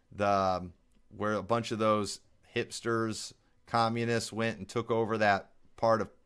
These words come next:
Portland or Seattle, was, maybe it was Seattle, and they just kind of declared it the something s-, uh,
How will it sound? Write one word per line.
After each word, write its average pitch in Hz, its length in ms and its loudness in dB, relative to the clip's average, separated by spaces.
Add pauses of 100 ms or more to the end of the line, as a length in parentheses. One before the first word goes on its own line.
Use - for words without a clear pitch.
(160)
Portland 117 540 -2
or 98 100 -4
Seattle, 110 580 0
was, 113 240 2
maybe 110 180 -4
it - 20 -10
was 90 100 -14
Seattle, 92 540 -4 (520)
and 104 180 -4
they 113 140 0
just 110 200 -6
kind 123 140 2
of 104 60 -4
declared 120 460 2
it 107 160 -2
the 98 100 -2
something 135 440 0
s-, - 220 -8 (100)
uh, 92 420 0